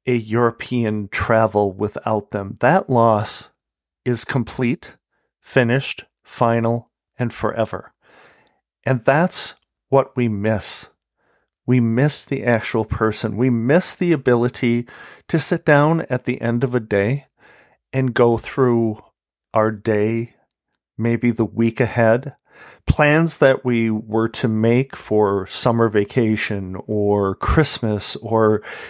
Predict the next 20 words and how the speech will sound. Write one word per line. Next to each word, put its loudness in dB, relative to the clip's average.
you 0
name 2
it. -2
It -4
could 2
be, 0
uh, -4
the -10
third 2
Thursday 2
of 4
the 4
month 2
for 0
absolutely -4
no 2
reason -2
than -2
date 0
night -8